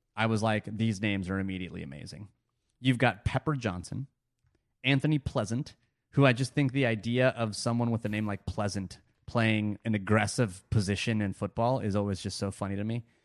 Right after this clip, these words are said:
Um, you've got Wade Ritchie, who I always knew as Wide Ritchie because his,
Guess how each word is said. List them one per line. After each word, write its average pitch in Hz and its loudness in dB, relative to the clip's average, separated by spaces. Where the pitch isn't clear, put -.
Um, 113 6
you've 120 2
got 120 0
Wade 151 6
Ritchie, 143 4
who 120 0
I 143 2
always 160 2
knew 139 4
as 95 -2
Wide 107 0
Ritchie 87 -8
because 120 2
his, 131 2